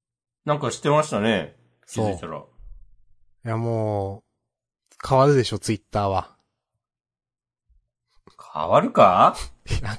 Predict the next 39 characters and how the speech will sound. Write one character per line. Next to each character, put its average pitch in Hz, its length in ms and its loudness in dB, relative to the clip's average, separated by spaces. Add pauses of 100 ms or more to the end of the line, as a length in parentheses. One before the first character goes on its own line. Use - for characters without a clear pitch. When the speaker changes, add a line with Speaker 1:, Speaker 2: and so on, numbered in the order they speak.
Speaker 2:
変 120 140 -6
わ 123 100 -6
ん 143 40 0
な 151 60 0
い - 20 -2 (180)
と - 300 4
思 190 100 -2
う。 - 80 -6
<laughs> 196 80 -4 (2000)
ど 113 100 -12
う - 20 -6
な 254 60 -8 (100)
ん - 20 -6
だ 90 100 -10
ろ - 160 -18
う 87 60 -18
な。 90 220 -20 (1500)
Speaker 1:
な 190 80 4
ん 190 60 -4
か 156 100 8
あ 139 40 10
の、 139 180 0 (480)
公 208 360 6
式 208 280 0
の 214 160 6
バ 196 180 8
ッ 196 60 -14 (140)
ジ 175 460 -4 (440)
を 160 420 2 (420)
月 139 300 0
額 147 220 4
制 156 200 4
に 139 120 4
す 143 100 -4
る 143 140 0
み 113 40 -4
た 98 120 -2
い - 20 -2
な 82 300 -6